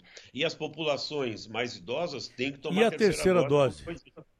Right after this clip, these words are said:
Speaker 1: Então, a terceira
Speaker 2: É,
Speaker 1: dose tem
Speaker 2: e a
Speaker 1: duas
Speaker 2: terceira
Speaker 1: coisas.
Speaker 2: dose pra todo mundo?
Speaker 1: Então, a terceira dose pra todo mundo é muito boa. Talvez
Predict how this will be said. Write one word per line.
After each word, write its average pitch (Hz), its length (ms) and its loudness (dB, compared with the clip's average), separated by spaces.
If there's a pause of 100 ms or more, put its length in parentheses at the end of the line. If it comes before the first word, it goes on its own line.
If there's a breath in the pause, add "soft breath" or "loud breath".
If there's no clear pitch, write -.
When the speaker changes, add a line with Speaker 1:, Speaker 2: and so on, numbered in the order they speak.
(760 loud breath)
Speaker 1:
Então, 139 160 -4
a 123 80 0
terceira 180 460 -4
Speaker 2:
É, - 20 -4
Speaker 1:
dose 135 300 -2
tem 135 100 -8
Speaker 2:
e 151 80 -2
a 190 60 2
Speaker 1:
duas 190 120 0
Speaker 2:
terceira 190 360 2
Speaker 1:
coisas. 135 100 2
Speaker 2:
dose 185 220 2
pra 170 120 2
todo 165 300 2
mundo? 135 460 -2 (1080 soft breath)
Speaker 1:
Então, 139 140 -6
a 127 80 -2
terceira 170 360 -2
dose 156 280 -4
pra 131 100 -10
todo 131 260 -10
mundo 117 520 -8
é 135 260 -4
muito 135 300 -10
boa. 120 340 -4
Talvez 113 640 -8